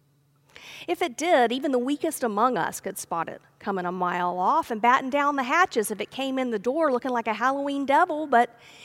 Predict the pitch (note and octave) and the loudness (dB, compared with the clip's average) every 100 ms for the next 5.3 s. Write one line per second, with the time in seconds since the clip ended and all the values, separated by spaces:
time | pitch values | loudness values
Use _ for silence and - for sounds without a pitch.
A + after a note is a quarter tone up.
0 | - D4+ D4+ D4+ F4+ G4 D#4 G#3 - - | -10 -4 0 8 8 8 4 -2 -4 -14
1 | - _ _ _ _ _ _ _ _ _ | -16 _ _ _ _ _ _ _ _ _
2 | _ _ _ _ - - G#3 - A3 - | _ _ _ _ -18 -16 -12 -10 -10 -6
3 | C#4+ D4+ D#4 C4+ A#3 A#3 - A3+ G#3 - | -4 -4 -4 -4 -2 -4 -4 -6 -6 -8
4 | G#3 G3 A#3 - A3+ G3 F#3 F#3 - - | -8 -6 -8 -8 -10 -8 -8 -8 -8 -10
5 | - - | -14 -20